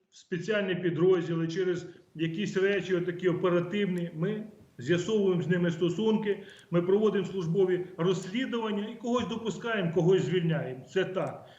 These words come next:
Ми прийняли непопулярне рішення, але безпека того вимагає. Ну, якщо говорити про наш вуз, то можна говорити і про іноземних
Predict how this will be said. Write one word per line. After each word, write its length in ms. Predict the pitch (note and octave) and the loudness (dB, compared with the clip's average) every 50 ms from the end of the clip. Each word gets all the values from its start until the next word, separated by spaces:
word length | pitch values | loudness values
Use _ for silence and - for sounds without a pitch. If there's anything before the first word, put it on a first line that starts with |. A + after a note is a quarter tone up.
| - - | -8 -2
Ми 100 | E3+ F3 | -2 0
прийняли 460 | F3 - G#3 G#3 G3+ G3+ G3 F#3+ F#3 | 0 2 2 2 4 4 4 4 4
непопулярне 840 | F3 F#3+ G3 F#3+ G#3 F#3 - G3+ G3+ G3 F#3+ F3 D#3+ D#3+ D#3+ D3+ D3+ | 4 2 2 0 -2 -2 -2 -2 0 2 2 2 0 0 -4 -6 -6
рішення, 520 | D#3 F#3+ A#3+ A#3 - F#3+ E3+ D3+ C#3 C3+ C3+ C#3 | -4 -4 -4 -4 -4 -4 -6 -6 -6 -10 -8 -4
але 360 | D3 E3 F3+ F3 E3+ - - - - - | 0 0 2 2 0 -2 -8 -16 -18 -6
безпека 560 | C3 E3 F3 F3 - - A3 A3 - - F3+ | -4 -2 -2 -2 -4 -6 -6 -6 -4 -4 -6
того 480 | C#3+ - F3 E3 C#3+ E3 F3+ F3+ - D#3 | -6 -4 -2 -2 0 0 0 0 -2 -2
вимагає. 680 | C#3 E3 F3 F3 F3+ E3 D3+ D3 C#3 B2+ B2 A#2 A2+ - - - - - - _ _ - | -2 0 0 0 0 0 -2 -2 -4 -6 -8 -10 -14 -16 -20 -20 -20 -20 -20 _ _ -6
Ну, 180 | F3 G#3+ A#3 A3 | -4 -4 -2 -2
якщо 300 | G#3+ G3 - - B3 G#3 | -4 -4 -4 -2 0 0
говорити 380 | F#3 G3+ G#3 G#3+ G3+ - G3+ | 2 2 2 0 0 -2 -4
про 160 | E3 F#3 F#3 F#3+ | -4 -2 0 0
наш 240 | G3 F#3+ - - | 0 0 -2 -4
вуз, 240 | F#3 G3+ G#3+ F#3+ - | -4 -2 -2 -2 -2
то 460 | - - E3 D#3+ D#3 D#3+ - - - - - | 0 0 2 2 0 -2 -4 -10 -14 -10 -2
можна 280 | D#3+ F3+ F3+ E3 F3 E3 | 0 2 2 4 4 4
говорити 380 | E3+ F3 F3 F#3 F3 F3+ F3+ | 4 4 4 4 2 2 0
і 40 | E3 | -2
про 200 | D#3+ E3+ E3+ E3 | -2 0 0 0
іноземних 560 | E3+ F3 F3 E3 E3 F#3+ F#3+ F3 E3 D3+ B2+ | 0 0 0 0 0 0 0 0 -2 -4 -6